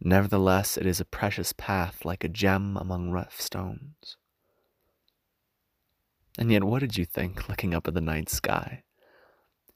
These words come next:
A treasure trove of light gleaming down upon you. Did you think such a vista maintained itself? And yet the stars do not hire their keepers, nor do they vainly groom themselves. Beauty itself brings forth such admirers,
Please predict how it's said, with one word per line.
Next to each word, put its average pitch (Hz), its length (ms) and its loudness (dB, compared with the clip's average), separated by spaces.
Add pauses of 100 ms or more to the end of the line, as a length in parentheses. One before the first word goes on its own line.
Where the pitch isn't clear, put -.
A - 40 -4
treasure 92 480 6
trove 90 360 0
of 80 120 -2
light 85 380 0
gleaming 90 460 0
down 87 280 4
upon 85 440 -4
you. 92 160 -8 (100)
Did - 140 -10
you 107 60 0
think 113 240 0
such - 240 0
a 92 60 4
vista 90 360 0
maintained 87 460 0
itself? 98 540 -6 (2000)
And 95 100 4
yet 87 140 6
the 98 80 2
stars 98 500 4
do 87 140 2
not 82 160 2 (160)
hire 87 220 6
their 82 160 0
keepers, 85 600 -4
nor 92 140 0
do 92 140 -2
they 90 160 2
vainly 92 540 0
groom 87 380 0
themselves. 87 680 -2
Beauty 107 500 4
itself 98 580 0
brings 87 360 0
forth 90 340 -4
such - 260 -2
admirers, 82 680 -2